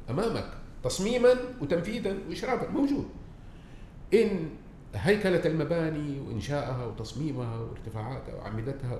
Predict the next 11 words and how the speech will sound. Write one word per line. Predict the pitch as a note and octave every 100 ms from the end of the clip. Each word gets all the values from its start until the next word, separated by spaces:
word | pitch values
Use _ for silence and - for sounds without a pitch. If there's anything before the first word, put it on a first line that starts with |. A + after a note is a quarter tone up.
| -
وصبها | - D3 B2+ A#2 A#2
ودورها | A2+ A2+ C#3 C3 A2 G#2+ - - -
موجود. | C#4 C#4 C#4+ G#3+ - - - - - - - A3
إن | A3 G#3
تسليكاتها | F3+ - F#3 F3 F3+ F3 E3 E3 F#3
كهرباء | C#3 F3 E3+ E3 D#3 D#3
وهذا، | E3 D#3 D3+
لا | F3
وأكثر | - - F3
من | D3+ C#3+
كده. | C3+ B2